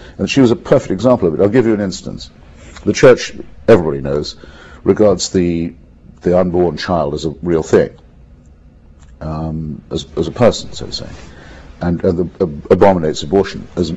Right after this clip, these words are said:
as a matter of fact, that's my own view as well. I think the concept unborn child is embryologically correct, and that's, that's what it is.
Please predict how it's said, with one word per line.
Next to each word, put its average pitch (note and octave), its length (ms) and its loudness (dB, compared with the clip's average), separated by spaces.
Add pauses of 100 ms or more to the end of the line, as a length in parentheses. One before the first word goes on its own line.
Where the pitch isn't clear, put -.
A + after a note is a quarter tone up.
as F2 100 -6
a - 20 2
matter F#2 140 2
of D#2 60 -8
fact, D#2 240 -8 (200)
that's - 200 -6
my G2 160 -2
own G#2 180 -6 (240)
view - 300 -10
as - 100 -14
well. C#2 140 -6
I C2 100 -8
think C#2 240 -12 (140)
the C2 120 -10 (100)
concept D#2 380 -6
unborn D2+ 360 -4
child D#2 320 -4
is - 220 -6 (160)
embryologically F2+ 760 0
correct, G#2+ 360 0
and C#2 80 -10
that's, - 200 -10 (100)
that's - 240 -4
what E2+ 160 0
it E2+ 80 -4
is. - 320 -8